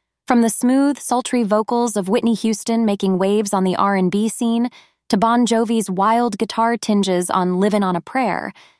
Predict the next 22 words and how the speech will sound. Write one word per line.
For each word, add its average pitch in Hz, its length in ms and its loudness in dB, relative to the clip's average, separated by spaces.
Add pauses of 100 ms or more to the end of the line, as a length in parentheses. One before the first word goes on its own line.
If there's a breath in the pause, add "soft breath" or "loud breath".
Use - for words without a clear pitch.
(300 soft breath)
nineteen 294 500 2
eighty-seven 214 520 0
was 202 140 0
a 196 40 -2
blend 190 280 0
of 175 140 -6
rock, 226 420 -2 (140)
pop, 240 420 0
and 202 180 2
soul, 226 440 0
creating 214 440 2
an 202 60 2
expanding 285 640 0
canvas 254 480 0
of 196 160 -4
musical 226 380 0
artistry. 226 600 -2 (680 soft breath)
It 254 80 4
was 247 100 2
an 254 160 2
unforgettable 247 680 2
year, 226 400 -4